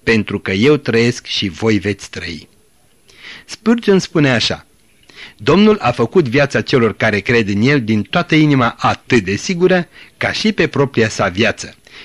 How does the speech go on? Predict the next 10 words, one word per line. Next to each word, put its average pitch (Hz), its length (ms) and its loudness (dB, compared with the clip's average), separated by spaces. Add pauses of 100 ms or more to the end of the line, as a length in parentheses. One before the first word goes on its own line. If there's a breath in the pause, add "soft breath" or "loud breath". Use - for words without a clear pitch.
(160 loud breath)
Pe 143 140 0
cât - 280 -2
este 202 240 2
de 180 120 0
adevărat 160 500 0
că - 120 -2
El, 135 360 2 (160)
capul 123 340 0
nostru, 117 380 0
trăiește, 151 600 -2